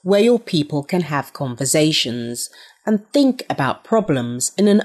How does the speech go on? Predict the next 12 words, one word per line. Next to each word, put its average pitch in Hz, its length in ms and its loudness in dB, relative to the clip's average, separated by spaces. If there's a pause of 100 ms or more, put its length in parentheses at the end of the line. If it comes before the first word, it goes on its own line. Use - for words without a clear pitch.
open 160 600 0
and 196 160 0
trusting 139 480 -4
environment. 127 920 0 (800)
Alongside 226 800 4
these 123 220 -2
spaces, 147 720 0 (260)
managers 214 580 2
play 135 420 -2
a 143 80 0
massive 185 720 2
role 123 480 2